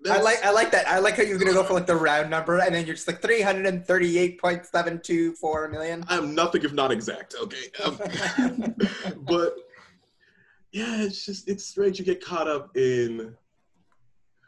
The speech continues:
Speaker 2: you just get caught up in a lot of stuff that you can't control, and that gets kinda demoralizing after a little bit. And that's when you start getting, like, really, really extreme reactions to stuff.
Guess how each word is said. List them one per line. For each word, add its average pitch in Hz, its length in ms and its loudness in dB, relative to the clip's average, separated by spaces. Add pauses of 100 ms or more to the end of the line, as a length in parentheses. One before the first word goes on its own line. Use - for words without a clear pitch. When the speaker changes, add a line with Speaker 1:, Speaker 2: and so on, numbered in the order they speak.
(180)
Speaker 2:
you 175 80 -16
just 233 180 -10
get 185 180 0
caught 143 220 -2
up 127 140 -4
in 120 80 -6
a 107 40 -6
lot 104 220 -6
of 101 100 -10
stuff - 300 -12
that 87 100 -10
you 90 100 -10
can't 90 280 -16
control, 85 480 -14
and 95 140 -12
that 143 160 -10
gets 120 160 -10
kinda 92 240 -12
demoralizing 92 920 -14
after 95 280 -14
a 80 60 -8
little 87 320 -12
bit. 90 220 -12 (480)
And 190 460 -4 (1300)
that's 185 220 -4
when 226 100 -6
you 208 80 -8
start 202 260 -6
getting, 196 220 -2
like, 170 400 -8 (580)
really, 147 460 0
really 156 240 0
extreme 143 400 -6
reactions - 580 -12
to - 100 -20
stuff. - 300 -16